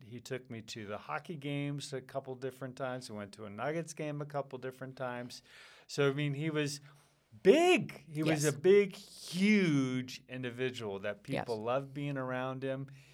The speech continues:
Speaker 1: um, because he, he, he loved seventies rock and roll, and he would play that rock and roll at all kind of decibel levels. I mean, he was just a
Speaker 2: Right.
Speaker 1: big, huge human being.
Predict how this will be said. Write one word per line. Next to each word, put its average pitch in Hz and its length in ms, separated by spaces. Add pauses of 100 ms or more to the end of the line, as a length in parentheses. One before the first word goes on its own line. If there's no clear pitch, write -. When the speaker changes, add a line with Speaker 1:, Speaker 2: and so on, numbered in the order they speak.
(280)
Speaker 1:
um, 107 220
because 123 340
he, 135 180 (320)
he, 151 200 (180)
he 127 180
loved 135 640
seventies 139 680
rock 123 380
and 131 160
roll, 131 460 (320)
and 110 160
he 120 140
would 123 200
play 135 260
that 127 240
rock 127 340
and 120 180
roll 127 380
at 117 160
all 131 240
kind 135 260
of 120 140
decibel 120 500
levels. 120 400
I 123 80
mean, 123 300 (420)
he 143 80
was 139 160
just 147 220
a - 20
Speaker 2:
Right. 123 80
Speaker 1:
big, 123 160
huge 123 280
human 110 320
being. 87 280